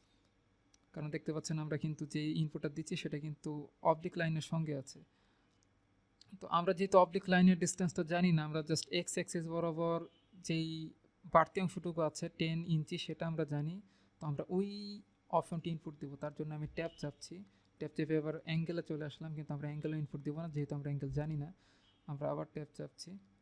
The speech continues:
এখন অপশনটা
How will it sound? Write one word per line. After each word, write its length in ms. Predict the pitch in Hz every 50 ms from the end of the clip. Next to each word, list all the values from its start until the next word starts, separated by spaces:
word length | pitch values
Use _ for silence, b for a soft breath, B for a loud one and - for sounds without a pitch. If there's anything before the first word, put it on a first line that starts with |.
| _ _ _ _ _ _ _ _ _ _ _ _ _ _ _ _ _ _ _ _ _ _ _ _ _ _ _ _ _ _ _ _ _ _ _ _ _ _ _ _ _ _ _ _ _ _ _ _ _ _ _ _ _ _ _ _ _ _ _ _ _ _ _ _ _ _ _ _ _ _ _ _ _ _ _ _ _ _ _ _ _ _ _ _ _ _ _ _ - 160
এখন 200 | - 160 156 156
অপশনটা 340 | 151 - - 156 151 -